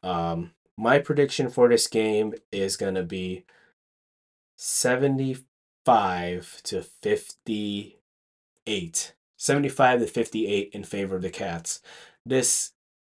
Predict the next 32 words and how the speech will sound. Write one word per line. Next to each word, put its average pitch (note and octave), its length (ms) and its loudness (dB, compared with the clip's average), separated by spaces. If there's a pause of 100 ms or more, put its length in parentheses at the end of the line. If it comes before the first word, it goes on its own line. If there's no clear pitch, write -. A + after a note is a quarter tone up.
(600)
has A#2+ 460 6
to B2 100 -4
be A2+ 220 4
a G2+ 100 -6
must-win G2+ 480 -2
game F#2 220 -2
for G2 100 0
them. F#2+ 320 0 (760)
I A2+ 120 -4
can A2+ 140 -4
see A#2 160 0
the G2+ 120 -2
differential G2+ 540 -2
being F#2 320 -2
really G2+ 280 0
big F#2+ 360 0
for G2 300 2
the F2+ 100 -4
Cats F#2+ 300 -2
in F#2 100 -2
this F2+ 140 -2
game, F2+ 340 0 (420)
and F#2 300 -4
they F2+ 100 0
cannot A2 520 -6 (140)
let - 260 -4
the G2+ 80 -4
game F#2 340 -2
get F2+ 160 4
away F#2+ 200 4
from G2+ 200 -2
them F#2+ 240 0